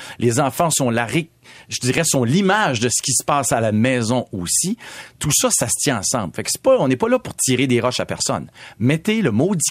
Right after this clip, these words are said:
cash dans les écoles. Puis un jour, on en, on n'entendra plus le ministre de la Santé parler d'argent. On va entendre le ministre parler d-, d'éducation parce qu'il y a des pays comme en Scandinavie, les budgets sont inversés. Le budget de santé est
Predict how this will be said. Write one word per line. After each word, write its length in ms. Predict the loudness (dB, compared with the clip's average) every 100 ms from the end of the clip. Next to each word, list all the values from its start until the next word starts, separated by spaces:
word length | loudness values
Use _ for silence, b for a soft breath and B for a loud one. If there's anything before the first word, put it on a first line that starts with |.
| -2
cash 460 | -2 -2 -4 -6 B B
dans 180 | -4 -2
les 340 | 0 0 2
écoles. 340 | 0 0 -4 -6 B B
Puis 140 | 0 2
un 120 | 4
jour, 460 | 4 2 2 0 B B
on 160 | -2 0
en, 100 | -2 -2
on 60 | -2
n'entendra 600 | 0 0 2 2 0 -2
plus 180 | -6 0
le 120 | 2
ministre 360 | 4 4 2 0
de 40 |
la 100 | -2
Santé 400 | -2 -2 -2 -4
parler 300 | -2 -4 -2
d'argent. 400 | -4 -4 -2 -2 -4 B B -2
On 60 |
va 100 | -2
entendre 240 | 0 0 0
le 60 |
ministre 440 | 2 2 2 0 -2
parler 280 | -4 -2 -4
d-, 160 | -8 -8
d'éducation 760 | -6 -6 -4 -4 -2 0 -2 B B -6
parce 160 | -4
qu'il 220 | 0 -2 0
y 100 | 0
a 40 |
des 120 | 0
pays 220 | 0 0 0
comme 160 | -2
en 80 | -2
Scandinavie, 640 | -2 -4 -2 -4 0 -2 B B
les 160 | -4 -2
budgets 440 | 0 0 2 0
sont 280 | 0 -4 -2
inversés. 380 | -4 -4 -6 -6 -8 B B B
Le 140 | -4 -2
budget 580 | 0 0 2 2 0 B B
de 100 | -4
santé 540 | 0 2 0 -2 -4 -2
est 140 | -2